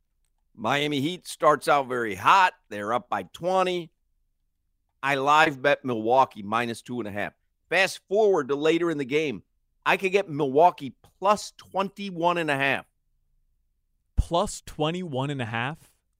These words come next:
Speaker 1: Plus twenty-one and a half.
Speaker 2: <laughs>
Speaker 1: But anyway, I had it at minus two and a half, and, uh, obviously that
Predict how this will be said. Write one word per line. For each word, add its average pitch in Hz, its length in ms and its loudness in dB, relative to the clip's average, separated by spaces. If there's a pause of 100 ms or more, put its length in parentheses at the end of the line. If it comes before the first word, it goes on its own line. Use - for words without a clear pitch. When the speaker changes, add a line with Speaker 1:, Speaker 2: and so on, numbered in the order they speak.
Speaker 1:
Plus 196 520 4 (180)
twenty-one 165 1120 -2 (100)
and 135 180 -2
a 127 120 2
half. 117 360 2 (240)
Speaker 2:
<laughs> - 300 -20 (880)
Speaker 1:
But 123 100 -4
anyway, 131 220 -2
I 104 140 -2
had 120 180 4
it 101 60 -4
at 95 100 -10
minus 92 260 -4
two 90 200 -10
and 85 60 -10
a 85 40 -10
half, 85 260 -8
and, 82 180 -12
uh, 80 240 -6
obviously 80 340 -10
that 71 200 -14